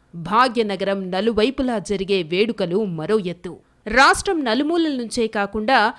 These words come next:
ఇతర రాష్ట్రాలు, పలు దేశాల నుంచి సైతం వేలాది మంది జనం ఏటా ఈ బోనాల సంబరాలను చూసేందుకు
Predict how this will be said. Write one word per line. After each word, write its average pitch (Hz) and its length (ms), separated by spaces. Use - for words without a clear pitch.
ఇతర 302 380
రాష్ట్రాలు, 254 800
పలు 220 180
దేశాల 226 540
నుంచి 240 360
సైతం 220 500
వేలాది 262 540
మంది 220 240
జనం 196 340
ఏటా 226 360
ఈ 185 240
బోనాల 208 480
సంబరాలను 226 680
చూసేందుకు 196 760